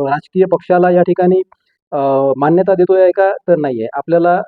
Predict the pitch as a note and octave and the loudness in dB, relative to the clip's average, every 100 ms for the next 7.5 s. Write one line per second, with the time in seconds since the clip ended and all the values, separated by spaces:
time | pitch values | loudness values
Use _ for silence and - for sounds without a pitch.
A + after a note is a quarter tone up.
0 | C#3 C#3 D#3+ F#3 F3+ E3+ F3+ F3 F3 D3+ | -10 -6 -4 -2 -2 0 0 0 0 -2
1 | D#3+ E3+ E3 D#3+ E3 F3 C#3+ C#3+ C#3+ D3 | -2 -4 -4 -4 -6 -6 -8 -4 -2 0
2 | C3 C#3 C#3+ D#3 D3 - D3+ D3+ D3+ C#3 | -2 -2 -4 -2 -4 -6 -6 0 0 0
3 | C#3+ D3+ D3+ D3 D3+ D#3+ - _ _ _ | -2 -2 -4 -4 -6 -8 -14 _ _ _
4 | _ _ _ E3+ E3+ F3 G3 G3+ - D3+ | _ _ _ -2 0 2 0 0 -2 -2
5 | D#3+ E3 - F3 F3 F#3 G3+ - E3+ E3 | 0 -2 0 0 2 0 0 0 0 0
6 | G#3 G3 F#3 C#3+ D3+ E3+ E3+ E3 D#3 E3 | 2 2 2 0 -2 -2 0 0 0 0
7 | D#3 D3+ D3 C#3+ C#3 | -2 0 0 0 -4